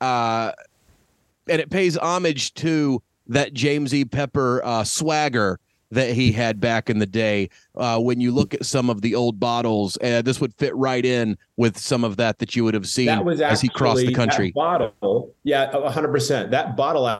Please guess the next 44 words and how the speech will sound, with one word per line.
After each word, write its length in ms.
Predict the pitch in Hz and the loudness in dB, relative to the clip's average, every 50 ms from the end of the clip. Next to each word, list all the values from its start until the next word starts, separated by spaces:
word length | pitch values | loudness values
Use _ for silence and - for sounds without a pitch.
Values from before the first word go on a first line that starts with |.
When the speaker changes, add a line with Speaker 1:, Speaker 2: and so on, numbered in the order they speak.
| - | -2
Speaker 2:
actually 380 | - 120 131 123 - - 127 113 | -4 -4 -2 -2 -2 0 0 2
is 60 | 107 | 2
a 60 | 110 107 | 2 2
recreation 1000 | 117 123 123 123 - 113 110 117 120 120 - - - - 104 98 95 95 95 98 | 2 2 0 0 0 2 2 2 0 -2 -6 -8 -4 -2 0 2 2 2 2 2
of 220 | 107 101 101 98 | 0 0 2 2
a 280 | 104 101 98 98 98 98 | 2 2 2 2 0 0
decanter 600 | 95 85 - - - 135 139 156 147 120 95 90 | -2 -4 -6 -6 -4 -2 0 0 2 0 0 0
that 140 | 104 98 95 | -2 0 0
they 100 | 110 110 | 0 0
produced 320 | 110 127 113 113 110 - | 0 0 0 0 0 0
at 140 | 117 101 104 | -2 0 0
the 60 | 104 | 0
distillery 440 | 101 107 - - 165 151 147 120 107 | 0 0 -2 0 0 2 2 2 2
in 80 | 104 | 0
nineteen 420 | 101 98 104 107 101 - 117 110 107 | 0 0 0 -2 -2 -2 -2 -2 0
forty-five, 580 | - 110 101 101 104 101 - - - - - - - _ - - - _ _ - | 0 0 0 0 0 0 0 0 0 -2 -6 -10 -14 _ -20 -20 -20 _ _ -6
in 100 | 113 117 | -2 0
the 60 | 120 | 0
nineteen 320 | 120 117 113 110 110 120 110 | 2 2 0 0 -2 -2 0
forties. 200 | - 123 131 113 | 2 4 4 2
Speaker 1:
Perfect. 100 | - - | 0 0
Speaker 2:
So 100 | - 123 | 0 0
it's 100 | 117 208 | 0 0
a 40 | 220 | 0
vintage 600 | - 147 - - 165 - - - 156 123 113 104 | 0 -2 -2 -2 -6 -6 -4 -4 -2 -2 -2 0
bottle. 560 | 123 113 113 113 117 120 117 113 113 - - - _ _ _ - | 0 0 0 0 2 0 0 0 -2 -6 -14 -20 _ _ _ -4
There, 200 | 117 135 147 147 | 0 0 0 2
we 120 | 135 135 135 | 0 -2 0
have 200 | 139 131 127 127 | 0 0 2 2
over 200 | 135 123 117 117 | 0 0 0 0
a 80 | 110 | -2
hundred 340 | 113 131 143 143 143 135 120 | 0 -2 -2 -2 -2 -2 -2
years 300 | 120 120 120 123 117 113 | 0 2 2 2 2 0
of 120 | 113 98 101 107 101 95 - | -2 0 0 -2 -2 -2 -2
labels 380 | - 113 120 113 113 113 101 107 | 0 0 0 0 0 -2 -2 0
and 120 | 107 101 | 0 0
bottles 400 | 101 104 107 107 107 104 98 - | 2 2 2 2 2 0 0 -2
to 100 | - 104 | -6 -14
choose 280 | - - - 123 117 113 | -10 -2 0 0 0 0
for 140 | 113 117 107 | 0 0 0
inspiration 540 | 104 98 - - 107 104 107 107 - 110 92 | 0 0 -2 0 0 0 2 0 0 -4 -4
for 100 | 95 92 | -4 -2
package 380 | - 113 107 107 - 113 98 | 0 0 0 2 0 -2 -2
design. 420 | 110 104 92 104 98 92 92 98 | -2 -2 0 0 0 0 0 -2